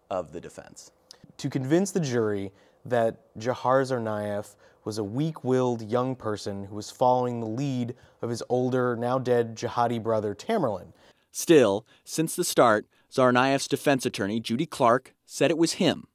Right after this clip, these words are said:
Speaker 1: and that there was little that occurred the week of April fifteenth that they dispute. Jamie Bologna has been covering the trial for Finish Line Podcast.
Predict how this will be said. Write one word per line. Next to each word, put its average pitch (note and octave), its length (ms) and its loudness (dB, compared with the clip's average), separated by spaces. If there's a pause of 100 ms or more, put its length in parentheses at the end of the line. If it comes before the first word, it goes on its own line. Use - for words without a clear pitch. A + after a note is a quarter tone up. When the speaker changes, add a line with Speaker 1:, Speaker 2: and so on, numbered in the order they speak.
(120)
Speaker 1:
and A2+ 140 2
that A2+ 80 0
there B2 100 2
was A2+ 160 0
little D#3 240 4
that E3 160 2
occurred C#3+ 400 2
the C#3+ 100 2
week B2+ 220 0
of B2+ 140 0
April A#2 240 0
fifteenth A#2+ 760 -2
that G2 200 -6
they G2+ 100 0
dispute. - 640 -4 (200)
Jamie G3 280 2
Bologna D#3 400 2
has F#2+ 200 -2
been A2+ 120 -4
covering G#2+ 320 -2
the G#2+ 80 -4
trial A2+ 400 -4
for C#3 160 -8
Finish C#3+ 340 -2
Line A#2 220 0
Podcast. - 680 -2